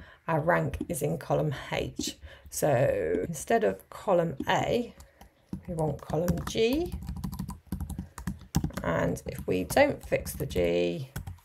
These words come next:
that will move when we move across. So Scott Lang's got eleven points. That's why he's in first position.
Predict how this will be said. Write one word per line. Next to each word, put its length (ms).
that 160
will 160
move 400
when 180
we 140
move 260
across. 520
So 260
Scott 320
Lang's 300
got 240
eleven 340
points. 320
That's 220
why 100
he's 120
in 100
first 400
position. 640